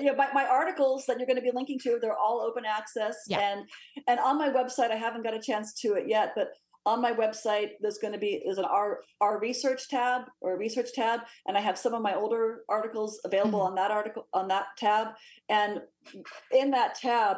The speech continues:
Speaker 1: I make sort of any of the presentations that I've given, like, for example, at A S R M, the posters and so on,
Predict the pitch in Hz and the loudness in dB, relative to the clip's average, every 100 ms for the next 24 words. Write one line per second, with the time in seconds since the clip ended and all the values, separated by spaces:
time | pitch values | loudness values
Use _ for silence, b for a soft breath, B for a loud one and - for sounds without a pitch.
0 | - 196 214 247 - - 220 190 240 320 | 0 -2 0 -2 -2 -4 -4 0 0 0
1 | 330 233 233 220 220 226 233 220 202 180 | -2 -4 -4 -4 -2 -4 -4 -4 -2 -2
2 | - 196 220 202 143 - 185 202 196 190 | 0 -4 -2 -4 -4 -4 -4 -2 -2 0
3 | 180 180 185 185 214 220 190 - 208 - | 2 0 0 -2 0 -2 -4 -2 -4 -4
4 | 196 196 220 196 202 | -6 -4 -2 0 0